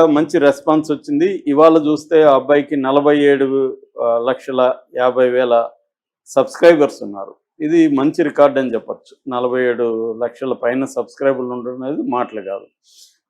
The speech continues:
ఆ, అట్లాగే దాదాపు, ఆ, పద్నాలుగు వందల వీడియోలు ఇప్పటి వరకు అతను, ఆ, దాంట్లో అప్‌లోడ్ చేశాడు. So అందులో,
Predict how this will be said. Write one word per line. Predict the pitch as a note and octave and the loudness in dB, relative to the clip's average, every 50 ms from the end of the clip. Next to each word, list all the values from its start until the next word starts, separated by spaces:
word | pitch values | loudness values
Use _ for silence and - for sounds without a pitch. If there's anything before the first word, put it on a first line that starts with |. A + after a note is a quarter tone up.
| _ - C3+ | _ -8 -4
ఆ, | B2+ B2+ B2 B2 C3 C3 | -4 -2 -2 -4 -4 -4
అట్లాగే | C#3 C#3 - F3 E3+ E3+ E3 E3+ E3+ E3+ | -6 -4 -2 0 2 4 4 6 4 4
దాదాపు, | C#3+ C#3 C#3 D3 D3+ D#3+ D3+ C3+ D3 D#3 D#3 D3+ D3+ D3 - - - _ _ - | 6 6 4 6 6 4 2 2 0 2 2 2 2 0 -2 -6 -12 _ _ -10
ఆ, | C3 - - _ _ _ - B2 A#2+ B2 A#2+ A#2+ A#2 A#2 B2 - _ - | -10 -10 -10 _ _ _ -8 -6 -6 -4 -4 -4 -4 -6 -6 -8 _ -6
పద్నాలుగు | C3+ B2+ A2+ B2 C#3 D3 C#3+ C#3 D3 C3+ C3+ | -6 -6 -4 0 0 2 2 2 2 0 0
వందల | C3+ C3 B2+ B2+ C3 B2+ | -2 -2 -2 -2 -2 -2
వీడియోలు | B2 B2 C#3 D#3 D#3 E3 E3+ E3 D3 | 0 0 -2 0 2 4 4 4 2
ఇప్పటి | C3+ C3 - B2 B2+ | 2 -4 -6 -4 -2
వరకు | B2+ B2 A#2+ B2 - F#3 | -2 -2 -2 -2 -4 -4
అతను, | E3 - - A#2+ A#2+ A2+ G#2+ - - _ _ - - | -4 -4 -6 -10 -8 -8 -10 -12 -14 _ _ -12 -10
ఆ, | A#2+ A2 G#2+ G2+ F#2+ - - _ _ _ _ _ _ _ _ _ _ _ _ _ _ _ | -8 -8 -8 -8 -10 -12 -16 _ _ _ _ _ _ _ _ _ _ _ _ _ _ _
దాంట్లో | A2+ B2 B2 A#2+ A#2 B2 F3 F3 | -4 -4 -4 -4 -2 2 4 4
అప్‌లోడ్ | C#3+ - - C#3 C#3 C3 A#2 G2 G2 | 2 2 2 0 2 2 0 -2 -10
చేశాడు. | G#2 G#2 - - G#2 G#2 E3 - C#3+ - _ _ _ _ _ _ _ _ E3+ | -12 -12 -10 -10 -8 -4 -4 -4 -6 -6 _ _ _ _ _ _ _ _ -20
So | D#3 - - F#3+ F#3 F3+ F3+ F#3+ | -16 -6 -2 0 2 4 4 4
అందులో, | F3+ E3 C#3 B2+ D3 C#3+ D#3+ F3+ F#3 F3+ F3 | 4 4 4 2 2 2 2 2 6 6 8